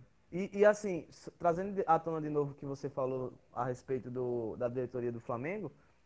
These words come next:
eu me lembro também que quando o Flamengo gastou sessenta e quatro milhões pra poder trazer o Arrascaeta, todo mundo tava falando, "Ah, o Flamengo é louco, o Flamengo tá gastando dinheiro demais na contratação do cara, não é pra tudo isso e não sei o quê."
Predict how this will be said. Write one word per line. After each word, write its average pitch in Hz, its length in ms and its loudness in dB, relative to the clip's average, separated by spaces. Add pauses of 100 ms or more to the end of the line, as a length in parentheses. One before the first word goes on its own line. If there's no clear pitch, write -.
(160)
eu 131 100 -2
me 165 80 2
lembro 190 180 2
também 185 280 0
que 185 100 -10
quando 190 220 -2
o 196 40 0
Flamengo 175 440 0
gastou 165 420 4
sessenta 208 560 2
e 196 40 2
quatro 180 340 4
milhões 151 280 0
pra 147 140 2
poder 143 220 0
trazer 143 320 4
o 135 60 8
Arrascaeta, 135 640 2
todo 180 180 2
mundo 185 140 -4
tava 185 180 6
falando, 135 340 -2
"Ah, 160 120 2
o 147 40 2
Flamengo 127 400 0
é 160 60 8
louco, 143 440 4
o - 40 -18
Flamengo 127 280 -4
tá 139 80 2
gastando 131 280 0
dinheiro 123 180 -2
demais 139 320 0
na 139 60 -2
contratação 123 560 -2
do 143 80 -2
cara, 165 580 10 (380)
não 147 220 6
é 175 100 12
pra 175 180 8
tudo 143 320 0
isso 175 360 2
e 160 40 -2
não 151 60 -2
sei 151 180 0
o 139 60 0
quê." 160 380 4